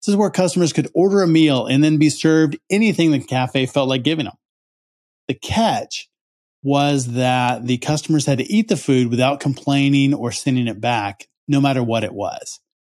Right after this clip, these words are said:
Now, the cafe owner explained the concept was a way to bring some humor and lightheartedness to the dining experience, and also to challenge customers to be more open-minded and spontaneous. I think it's really interesting.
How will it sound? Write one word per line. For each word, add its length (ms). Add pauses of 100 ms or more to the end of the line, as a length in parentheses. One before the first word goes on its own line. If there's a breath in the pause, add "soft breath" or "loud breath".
(460)
Now, 60
the 80
cafe 380
owner 200
explained 380
the 60
concept 480
was 160
a 40
way 260
to 120
bring 220
some 160
humor 480
and 100
lightheartedness 800
to 100
the 80
dining 380
experience, 680 (500)
and 140
also 400
to 100
challenge 460
customers 640
to 100
be 140
more 260
open-minded 800
and 160
spontaneous. 880
I 480
think 120
it's 120
really 240
interesting. 480